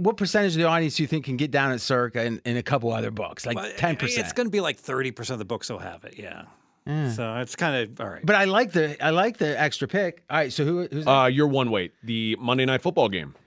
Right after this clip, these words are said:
Speaker 1: Yes. So, oh, I like the fourth quarter,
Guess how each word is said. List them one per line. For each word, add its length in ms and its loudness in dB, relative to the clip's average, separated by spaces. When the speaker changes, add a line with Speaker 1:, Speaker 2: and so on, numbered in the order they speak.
Speaker 1:
Yes. 540 -2
So, 520 0
oh, 160 -4
I 140 4
like 540 0
the 180 0
fourth 540 0
quarter, 760 2